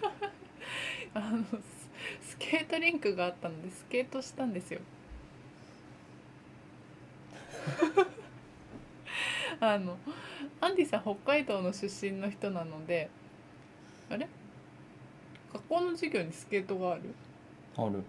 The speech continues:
Speaker 1: あるから、滑れるんですよ。滑るの上手で。<laughs>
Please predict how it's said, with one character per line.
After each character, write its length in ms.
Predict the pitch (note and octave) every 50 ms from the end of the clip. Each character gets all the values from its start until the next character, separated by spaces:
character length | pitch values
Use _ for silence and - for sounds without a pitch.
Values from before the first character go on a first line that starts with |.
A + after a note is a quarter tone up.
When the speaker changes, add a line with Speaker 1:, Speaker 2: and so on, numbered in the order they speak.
| - - - - - - -
Speaker 1:
あ 140 | G#3 G#3+
る 100 | G#3 G3+
か 200 | G3+ - F3+ E3
ら、 220 | E3 F#3 F3+ D#3 - - - - - - - - - - - - - -
滑 240 | B3+ A3+ C#4+ D4+
れ 120 | D4 D#4 D4+
る 140 | C#4 A3 F#3
ん 80 | E3
で 80 | E3 E3+
す 100 | - -
よ。 60 | - -
滑 220 | - G#3+ A3+ C#4+ B3+
る 100 | B3+ G3+
の 140 | F3+ E3
上 240 | D#3+ F3+ E3+ E3+ F3
手 260 | E3 - - F3+ F3 E3
で。 280 | D#3 D#3+ D#3 D3+ - - - - - - - - - - - - - - - - - - - - - - - - B3+ B3 B3 - -
<laughs> 200 | B3 A#3+ G#3